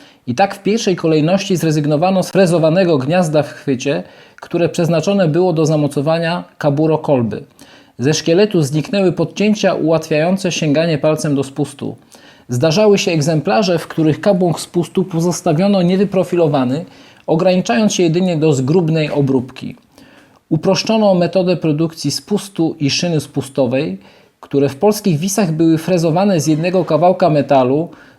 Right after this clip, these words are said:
co było skomplikowane i pracochłonne. Na przełomie lat tysiąc dziewięćset czterdzieści trzy czterdzieści cztery Waffenfabrik produkowała dziesięć tysięcy pistoletów miesięcznie. Pogorszyła się jakość obróbki, co było skutkiem pośpiechu,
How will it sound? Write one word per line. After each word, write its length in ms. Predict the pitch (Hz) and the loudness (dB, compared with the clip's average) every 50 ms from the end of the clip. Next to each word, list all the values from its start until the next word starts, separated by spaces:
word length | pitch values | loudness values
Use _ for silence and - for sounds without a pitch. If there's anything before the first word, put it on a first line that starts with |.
| _ - | _ -4
co 120 | - 160 | -2 0
było 240 | 147 170 180 180 165 | 2 2 2 2 2
skomplikowane 880 | 175 - 190 170 151 - 175 151 165 151 151 175 185 190 185 180 180 | 0 -2 -2 -2 -2 -4 -4 -2 0 2 2 4 4 4 2 0 -2
i 180 | - - 151 139 | -2 -2 -4 -2
pracochłonne. 840 | 135 165 165 151 - 151 139 - 143 131 117 113 107 - - 110 113 - _ _ _ _ _ | 0 -2 -2 -2 -2 -4 -4 -2 -2 0 0 0 -2 -4 -8 -12 -16 -20 _ _ _ _ _
Na 120 | - 196 196 | -2 -2 0
przełomie 500 | - - 190 185 202 226 247 240 214 175 | 0 0 2 2 4 4 4 4 4 4
lat 300 | 180 196 196 - - - | 4 4 2 0 -4 -6
tysiąc 320 | 185 165 - 180 160 160 | -4 -2 0 0 0 2
dziewięćset 320 | 196 214 214 214 190 160 | 2 2 2 0 0 -4
czterdzieści 560 | - - 175 156 151 160 190 190 - - 165 151 | -2 -2 -2 -2 0 0 0 -2 -2 -4 -4 -4
trzy 200 | - - 214 214 | -2 -2 -4 -4
czterdzieści 580 | - - 175 151 151 175 185 - - - 165 | -2 -2 -2 0 0 0 -2 -2 -2 -4 -4
cztery 480 | - - - - 147 123 107 110 113 113 | -4 -4 -2 0 0 2 2 0 -2 2
Waffenfabrik 880 | 139 175 185 - 208 196 185 165 - - 160 139 147 156 185 185 - | 2 2 2 2 2 2 2 0 0 0 0 0 0 0 -2 -4 -4
produkowała 640 | - 160 151 143 151 135 156 151 165 160 165 156 147 | -4 -2 0 0 0 0 0 0 2 2 4 4 2
dziesięć 380 | 135 131 175 170 - 196 180 - | 2 2 0 0 0 0 0 0
tysięcy 420 | 185 165 - 196 202 190 - 180 | -2 -2 0 -2 -2 0 -2 -2
pistoletów 580 | - 185 160 - - 170 190 190 - 175 151 165 | -4 -4 -4 -2 -2 0 0 0 -2 -2 -2 -2
miesięcznie. 600 | 170 156 - - 139 120 - - - 113 110 - - _ _ _ _ _ _ _ _ _ | -4 -4 -2 -2 -2 -2 -2 -6 -10 -14 -16 -18 -20 _ _ _ _ _ _ _ _ _
Pogorszyła 540 | 139 135 160 165 151 - - 190 185 175 160 | -4 0 0 0 0 0 0 2 2 2 0
się 160 | - - 147 | 0 0 0
jakość 340 | 147 170 175 - 190 - 170 | 0 0 0 0 -2 0 0
obróbki, 480 | 147 131 147 147 143 - - - 170 | 0 0 0 -2 -2 -4 -10 -12 -8
co 140 | - - 147 | -4 -4 -2
było 220 | 139 147 143 135 | 0 0 0 0
skutkiem 440 | 131 135 - 165 160 - - 160 139 | 0 -2 -4 -6 -6 -4 -4 -4 -2
pośpiechu, 640 | 123 139 131 - - 143 143 139 - 180 185 196 | -2 -4 -6 -4 -4 -4 -4 -2 -2 -4 -4 -4